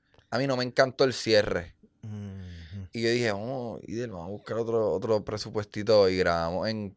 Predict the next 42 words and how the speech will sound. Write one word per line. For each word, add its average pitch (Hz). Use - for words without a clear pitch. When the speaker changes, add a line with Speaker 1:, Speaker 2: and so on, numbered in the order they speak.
Speaker 1:
Cagua. 90
Ah, 73
pues 69
dale. 50
Grabamos 85
en 123
Cagua 110
y 101
en 90
Cagua 98
tenía 104
un 98
heckler. 85
Todo, 127
digo, 139
no 131
todo 135
el 127
show, 123
pero 113
como 107
los 104
primeros, 117
los 120
primeros 113
treinta, 123
treinta 113
y 113
cinco 113
minutos. 92
Speaker 2:
Anda 143
pa'l 120
Speaker 1:
Lo 110
Speaker 2:
carajo. 98
Speaker 1:
sacaron. 95
Y, 95
y 95
entonces 110
la 131
cosa 135
es -
que 135